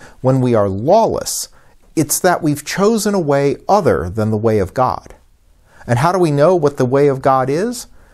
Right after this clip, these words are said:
Well, John says that no one who abides in God sins. When we abide with someone, we rest with them. We sit with them. We spend time with them. We get to know them.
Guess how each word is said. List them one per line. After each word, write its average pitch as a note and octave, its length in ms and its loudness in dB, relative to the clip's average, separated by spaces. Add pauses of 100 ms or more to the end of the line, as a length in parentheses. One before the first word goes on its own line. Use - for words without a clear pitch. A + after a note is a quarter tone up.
(160)
Well, D3 140 4
John G#3+ 340 0
says G3+ 320 0
that - 160 -2
no D3+ 220 2
one G3 220 2
who D#3 200 0
abides C3+ 580 0
in C3+ 160 -2
God G2+ 440 0
sins. D#2 560 -8 (520)
When D#3+ 180 2
we F#3 120 4
abide F3+ 560 0
with A2 120 -2
someone, C3+ 400 -2
we G#3+ 340 -4
rest F3+ 420 -2
with G#2 200 -8
them. - 240 -8 (380)
We A#3+ 120 -4
sit - 420 -4
with G2+ 220 -10
them. - 240 -12 (440)
We C3 100 -2
spend E3+ 340 -2
time B2+ 460 -4
with E2+ 180 -8
them. - 240 -10 (520)
We E3+ 100 -4
get A#3+ 260 -2
to B3 120 -2
know E3+ 440 2
them. - 280 -6